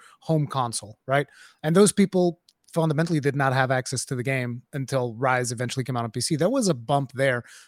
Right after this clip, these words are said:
but it was nothing, like, mass-, as massive as World was. World was,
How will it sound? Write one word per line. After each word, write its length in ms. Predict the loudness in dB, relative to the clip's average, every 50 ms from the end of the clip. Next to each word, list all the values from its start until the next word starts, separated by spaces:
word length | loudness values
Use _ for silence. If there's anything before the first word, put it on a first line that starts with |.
| _ 0
but 80 | 4
it 40 | 6
was 140 | 6 6 6
nothing, 340 | 4 2 2 2 0 0 0
like, 280 | 0 0 0 0 -2 _ _ _
mass-, 460 | -10 -6 -2 0 0 0 0 -2 -4 -2
as 200 | -2 -2 0 2
massive 400 | 4 4 4 4 2 0 0 0
as 180 | 0 0 -2
World 320 | -2 0 2 2 2 2 0
was. 280 | -4 -4 -4 -6 -6
World 340 | -2 2 4 4 4 4 4
was, 420 | 2 2 2 2 2 0 -2 -4